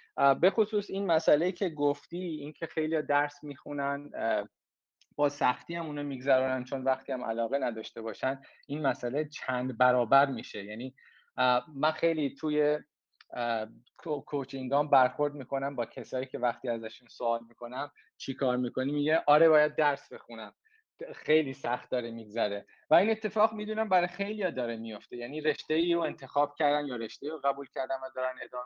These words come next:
می‌دن که براشون لذت بخش نیست و به نظرم وقتی یه چیزی لذت بخش نیست شاید به جرئت بشه به گفت که خب درست نیست. حالا این اتفاق، اه، زمانی که میفته بعدش یه انتخابی هست. من فکر می‌کنم انتخابیه که یه خورده باید با شجاعت باش روبرو شد.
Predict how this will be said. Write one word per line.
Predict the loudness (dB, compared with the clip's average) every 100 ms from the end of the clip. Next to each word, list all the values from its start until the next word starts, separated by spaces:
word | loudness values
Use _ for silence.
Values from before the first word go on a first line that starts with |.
| -10
می‌دن | -12 -10
که | -6
براشون | -2 -2 -4 -10 -8
لذت | -8 0 -2 2
بخش | 4 4 2 -8
نیست | -8 -6 -4
و |
به | 2 4
نظرم | 6 6 6 6
وقتی | 2 0
یه | -8
چیزی | -6 -8
لذت | -6 -6 -2 -4 0
بخش | 0 0 -6
نیست | -8 -8 -12 _ _ _ _ 0
شاید | 4 4
به | 2
جرئت | -2 0 0
بشه | -2 -8 -8
به | -8 -10 -16 -6
گفت | -4 -4
که | -4 -4
خب | -6 -10 _ -8
درست | -4 -4 -8
نیست. | -16 -18 _ _ -20 -20 -16 -4
حالا | -2
این | -2 -2 -4
اتفاق، | -4 -2 -4 -2 0 -2 -2
اه، | -2 0 2 -2 -4
زمانی | -4 -2 -2 -6 -8
که | -8
میفته | -10 -8 -8 -4 -2 0 0 -2 4
بعدش | 4 4 2 -6 -10
یه | -10
انتخابی | -10 -16 -10 -8 -8
هست. | -6 -6 -4
من | -6
فکر | -4 -4
می‌کنم | -4 -4 -4 -6
انتخابیه | -10 -10 -6 2 2 2
که | -4 -2
یه | -4
خورده | -2 -2 2
باید | 4 4
با | 4 0
شجاعت | 0 -4 2 6 4 4
باش | -4 -4 -12
روبرو | -10 -10 -10
شد. | -18 -16 -18